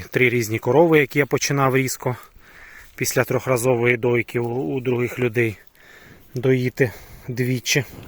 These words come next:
То можу сказати, що то бред, що от молоко капає, і були і м'якенькі корови. В розстел треба ввести по концентратам добре, щоб вона наперла вим'я собі.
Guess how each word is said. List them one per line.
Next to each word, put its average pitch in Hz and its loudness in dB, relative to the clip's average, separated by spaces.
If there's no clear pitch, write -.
То 147 4
можу 135 2
сказати, 135 0
що - -2
то 143 0
бред, 113 -2
що - -6
от 110 -10
молоко 117 -4
капає, 151 0
і 123 -4
були 123 0
і 117 -2
м'якенькі 156 0
корови. 139 2
В 127 -2
розстел 143 4
треба 127 4
ввести 123 2
по 135 0
концентратам 143 2
добре, 147 6
щоб - -2
вона 131 2
наперла 131 2
вим'я 127 2
собі. 123 -4